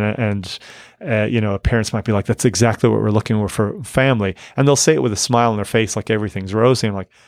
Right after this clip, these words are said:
"Yeah, I mean, we're family," and not, like, there'll be arguments here. Like, there'll be,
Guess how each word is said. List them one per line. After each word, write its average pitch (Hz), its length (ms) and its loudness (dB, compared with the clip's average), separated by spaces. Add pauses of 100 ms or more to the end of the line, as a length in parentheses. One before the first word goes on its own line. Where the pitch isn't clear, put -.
(360)
"Yeah, 156 120 2
I 175 60 4
mean, 254 180 2
we're 156 120 4
family," 139 500 2
and 113 80 0
not, 113 220 0
like, 107 240 -6
there'll 160 240 2
be - 120 0
arguments 127 520 0
here. 92 220 -6
Like, 104 200 -2
there'll 151 160 2
be, 110 380 0